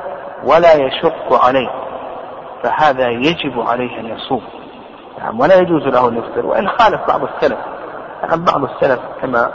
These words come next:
روي عن ابن سيرين رحمه الله تعالى أنه يرخص له في الإفطار لعموم الآية: "من كان منكم مريضا أو على سفر" إلى آخره، لكن الصواب في هذه المسألة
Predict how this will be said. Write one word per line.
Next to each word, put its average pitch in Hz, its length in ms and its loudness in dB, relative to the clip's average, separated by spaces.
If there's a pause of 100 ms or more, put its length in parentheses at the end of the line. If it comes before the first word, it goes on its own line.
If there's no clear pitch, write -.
(140)
روي 147 180 6
عن 123 120 -2
ابن 120 200 -6 (100)
سيرين 131 560 -4 (280)
رحمه 123 340 2
الله 117 380 4
تعالى 127 320 0
أنه 131 160 -2
يرخص - 480 0
له 117 140 2
في 113 100 -10
الإفطار 156 380 -2
لعموم 180 340 0
الآية: 151 360 0 (600)
"من 120 160 -4
كان 123 280 -2
منكم 135 340 -2
مريضا 151 440 2 (180)
أو 131 100 2
على 123 260 -2 (100)
سفر" 123 300 -2 (220)
إلى 131 160 -2
آخره، 123 420 -4 (1300)
لكن 135 240 2
الصواب 135 440 2
في 123 100 -6
هذه 123 440 0
المسألة 107 460 -4